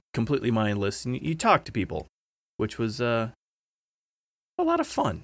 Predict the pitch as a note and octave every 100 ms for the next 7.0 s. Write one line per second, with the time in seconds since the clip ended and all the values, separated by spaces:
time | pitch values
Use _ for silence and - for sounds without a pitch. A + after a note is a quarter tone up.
0 | - - C3+ C3 C#3+ C#3+ - D#3 D#3 D3
1 | D3 C#3+ C#3+ D3+ D3+ D3+ - D3 C#3 B2
2 | A#2+ A#2 B2+ A2+ G2+ G2 - _ _ _
3 | _ _ _ _ _ _ _ _ _ C#3
4 | F#2 E2+ C3+ B2+ A2 B2+ B2+ A#2+ A2 -
5 | A#2 A2+ G#2+ A2 A#2+ - - A2 G#2+ G2
6 | G2 F#2+ F#2 G2+ G2 F#2 F#2 F2 -